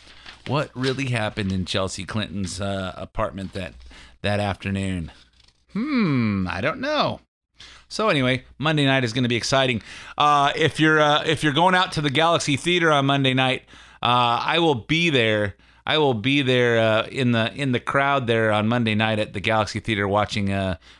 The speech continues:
watching the debate in Riverside with, uh, with a whole bunch of you. I don't know, a hundred fifty of you, however many tickets they sold or gave away or whatever they did.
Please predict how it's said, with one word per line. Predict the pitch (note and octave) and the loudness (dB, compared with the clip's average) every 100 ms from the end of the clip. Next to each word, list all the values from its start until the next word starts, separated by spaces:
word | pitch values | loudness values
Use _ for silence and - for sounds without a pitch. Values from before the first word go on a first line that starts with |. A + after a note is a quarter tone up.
| - | -6
watching | A2+ A#2 A#2+ | -4 -2 0
the | G#2 | 0
debate | F#2+ E2+ G#2+ G#2 | 0 0 0 0
in | G2+ | -2
Riverside | G#2+ G2 - F#2+ F#2+ - - - | -2 -2 -2 -2 -2 -8 -20 -12
with, | F#2+ G#2 G2 - | -4 -2 -2 -2
uh, | G2+ F#2+ F2+ F2 E2 - | -2 0 -2 -4 -6 -8
with | G#2 F#2+ - _ _ _ - | -8 -8 -12 _ _ _ -8
a | G2 | -4
whole | C3 A#2 | -2 -2
bunch | F#2 A2 G#2+ | 0 -2 -2
of | F2+ | -4
you. | F#2 | -4
I | G2 A2 | -2 -2
don't | F#2+ | -2
know, | F2+ | -4
a | |
hundred | F2 G#2+ G2 - | -4 -4 -4 -6
fifty | G#2+ - G#2 | -8 -6 -6
of | G2 | -4
you, | G2+ F#2 | -4 -2
however | G2+ F#2+ | -2 -2
many | F#2+ F#2+ F2 - - | -2 -2 -4 -12 -8
tickets | A2+ G#2 - | -6 -6 -10
they | - G2 | -8 -6
sold | - G#2 G#2 G2+ | -4 -2 -2 -2
or | F#2 | -4
gave | E2+ G2+ G2 | -4 -4 -4
away | F#2+ F#2 G2 | -4 -4 -4
or | F#2 E2+ - - - - - | -6 -8 -14 -20 -20 -14 -4
whatever | A2+ A2 G#2 | 0 0 0
they | G2+ | -2
did. | G2 G#2+ | -4 -6